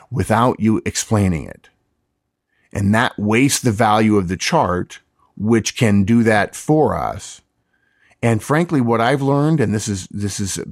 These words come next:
sort of an, a bonus to this, this presentation, if your chart sends the message, if your chart drives home the point about what you want your audience thinking about, based on the message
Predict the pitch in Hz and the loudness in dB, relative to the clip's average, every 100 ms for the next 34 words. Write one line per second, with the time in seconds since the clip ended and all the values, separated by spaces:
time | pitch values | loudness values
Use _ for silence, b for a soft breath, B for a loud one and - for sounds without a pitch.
0 | - - 107 104 95 87 - 76 95 98 | -16 -4 0 0 0 -4 -4 -2 0 0
1 | 110 117 98 - 90 92 - - 98 92 | 2 2 0 -4 -6 -6 -6 -8 -6 -6
2 | - 101 98 107 101 - 82 B B B | -4 -2 -2 -2 -2 -2 -8 B B B
3 | - 165 165 202 202 - 147 139 131 - | -2 0 0 0 0 -2 0 2 0 -2
4 | B B - - 143 139 135 117 123 110 | B B -10 -2 2 2 2 2 2 2
5 | 95 - 87 85 B B 135 131 156 151 | 0 -4 -6 -8 B B -2 0 0 0
6 | 151 139 113 110 113 139 139 143 147 156 | 0 0 0 0 2 2 0 2 2 2
7 | 143 - 107 85 82 - B B - 101 | 0 0 -2 -2 -6 -12 B B -6 -2
8 | 107 90 120 110 123 123 95 113 117 110 | 0 2 0 2 2 2 2 2 2 0
9 | 101 - 131 - 120 87 67 64 - - | -2 0 0 0 -2 0 -2 -2 -6 -12
10 | B B B 107 101 120 139 - 160 180 | B B B -6 0 2 2 2 2 4
11 | 175 147 135 - 131 127 - | 4 4 2 2 0 0 -6